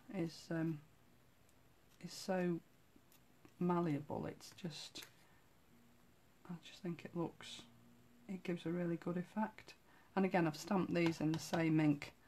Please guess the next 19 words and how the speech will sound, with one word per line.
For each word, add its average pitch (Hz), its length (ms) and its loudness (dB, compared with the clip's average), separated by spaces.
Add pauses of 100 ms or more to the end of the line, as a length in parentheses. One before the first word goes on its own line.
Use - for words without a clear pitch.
(280)
to - 100 -4
match 151 340 0
these. 151 280 4
Now 175 160 6
it 151 80 2
looks 151 180 -2
slightly 156 380 4
different, - 640 0 (680)
I'm 185 60 -2
not - 120 -8
quite - 280 -4
sure 135 240 -2
why. 147 400 0 (800)
Um, 151 380 2 (1900)
although 160 300 4
I 160 100 4
am 170 380 8 (1300)
I 156 120 2
am 170 340 4